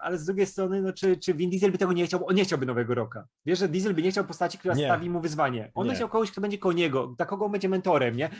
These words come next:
Speaker 1: To będzie, będzie jakiś młody policjant na przykład, który bada ich sprawę czy coś tam, nie? I musi z nim współpracować. Albo bada sprawę tej, jak ona się nazywa, Cypher, nie? I
Speaker 2: Mhm.
Speaker 1: musi z nim współpracować.
Speaker 2: No dobra, e, <laughs> więc, e, jeszcze chciałeś powiedzieć o Greymanie.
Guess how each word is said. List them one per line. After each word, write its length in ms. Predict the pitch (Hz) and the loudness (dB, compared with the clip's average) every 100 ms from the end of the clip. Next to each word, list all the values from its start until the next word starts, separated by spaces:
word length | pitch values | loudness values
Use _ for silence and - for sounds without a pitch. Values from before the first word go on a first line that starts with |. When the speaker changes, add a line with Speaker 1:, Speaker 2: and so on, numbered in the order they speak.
| - | -10
Speaker 1:
To 100 | 196 | -6
będzie, 200 | 226 190 | -6 -4
będzie 200 | 190 185 | -6 -4
jakiś 180 | 196 - | -8 -4
młody 220 | 196 240 | -2 -2
policjant 420 | 220 202 - 127 | -2 -2 0 -2
na 60 | 123 | -2
przykład, 400 | - 120 113 104 _ _ _ | -6 -6 -6 -8 _ _ _
który 240 | 165 160 | -4 0
bada 260 | 160 156 147 | 2 4 2
ich 120 | 120 | 0
sprawę 300 | - 151 147 | -2 0 0
czy 100 | - | -4
coś 220 | 156 120 | -4 -2
tam, 200 | 127 113 | -4 -4
nie? 120 | 143 | -4
I 80 | 180 | -6
musi 140 | 156 | -8
z 40 | 160 | -8
nim 120 | 151 | -8
współpracować. 260 | 143 151 175 | -8 -4 -2
Albo 140 | 185 | 0
bada 220 | 185 196 | 0 0
sprawę 320 | - 190 175 | -2 0 0
tej, 260 | 180 139 110 | 0 -2 -2
jak 140 | 139 | -4
ona 100 | 139 | -6
się 120 | 117 127 | -8 -8
nazywa, 220 | 127 175 | -2 0
Cypher, 280 | 120 117 104 | 0 -4 -4
nie? 160 | 156 170 _ - _ _ | -6 -8 _ -20 _ _
I 80 | - 165 | -8 -6
Speaker 2:
Mhm. 160 | 117 | -4
Speaker 1:
musi 200 | 190 190 | -4 -4
z 20 | 170 | -6
nim 80 | |
współpracować. 680 | 165 170 156 151 131 113 107 - - _ _ _ - - - - - - _ _ _ _ _ _ _ - | -8 -10 -8 -4 -4 -4 -8 -16 -20 _ _ _ -20 -20 -20 -20 -20 -20 _ _ _ _ _ _ _ -10
Speaker 2:
No 340 | 139 160 190 | -2 2 4
dobra, 480 | 170 120 107 110 - 135 | 4 4 0 -2 -4 2
e, 420 | 131 127 127 143 | 2 4 0 -4
<laughs> 300 | - - 156 | -6 -4 -4
więc, 800 | 120 135 139 147 147 - - - - | -2 -2 -2 -2 -6 -10 -10 -12 -10
e, 680 | 131 135 135 135 131 135 131 | -6 -4 -2 0 0 2 2
jeszcze 240 | 147 190 202 | 0 0 0
chciałeś 240 | 196 185 | 0 -2
powiedzieć 480 | 190 160 165 160 - | -2 0 2 0 -4
o 500 | 139 139 135 135 135 139 | -4 0 2 2 2 0
Greymanie. 560 | 139 127 101 95 95 | -2 -2 -4 -6 -8